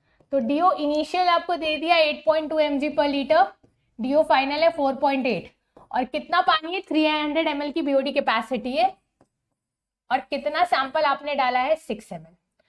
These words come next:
ठीक है, तो इसको सॉल्व कर लेते हैं गाइस, इसको सॉल्व कर लेते हैं। एट पॉइंट टू माइनस फ़ोर पॉइंट एट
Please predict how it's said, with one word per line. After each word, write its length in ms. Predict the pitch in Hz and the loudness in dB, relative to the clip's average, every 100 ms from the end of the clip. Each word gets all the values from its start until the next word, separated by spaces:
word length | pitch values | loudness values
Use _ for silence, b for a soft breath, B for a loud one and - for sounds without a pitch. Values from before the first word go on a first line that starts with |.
| _ _ | _ _
ठीक 120 | 294 302 | -4 -2
है, 100 | 359 | 0
तो 100 | 294 | 0
इसको 220 | - 320 | 0 0
सॉल्व 280 | 311 277 294 | 2 2 2
कर 160 | 302 | 0
लेते 220 | 294 285 | 2 0
हैं 100 | 294 | 0
गाइस, 360 | 285 277 330 - | 0 0 -4 -8
इसको 220 | 262 - 269 | -16 -10 -2
सॉल्व 260 | 262 254 | 0 2
कर 160 | 254 285 | 0 -2
लेते 260 | 277 269 | -2 -2
हैं। 140 | 285 311 | 0 0
एट 280 | 247 247 247 | -2 -4 -2
पॉइंट 280 | 277 277 262 | -2 -2 -2
टू 200 | 285 349 | -2 0
माइनस 460 | 339 226 220 247 - | 0 -2 -2 -4 -4
फ़ोर 240 | 240 240 233 | 0 0 0
पॉइंट 340 | 247 240 - 233 | -2 -2 -6 -4
एट 300 | 302 370 | -2 -4